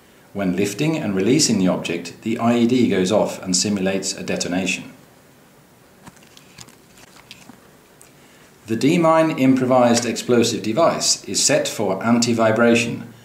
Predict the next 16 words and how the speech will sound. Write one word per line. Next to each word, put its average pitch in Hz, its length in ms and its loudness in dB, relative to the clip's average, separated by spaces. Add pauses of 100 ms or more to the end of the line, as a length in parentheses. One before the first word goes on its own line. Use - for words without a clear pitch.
(160)
under 113 260 4
a 101 60 0
buried 117 380 2
anti-tank 101 720 -2
mine. - 420 -2 (4000)
Here 156 320 0
used 135 460 4
as 101 240 -4
a 92 40 -4
tripwire 117 560 0
stake 117 440 0
mine 127 300 4
at 104 280 -4
a 104 60 -2
landmine 113 600 2
exercise. 82 800 -6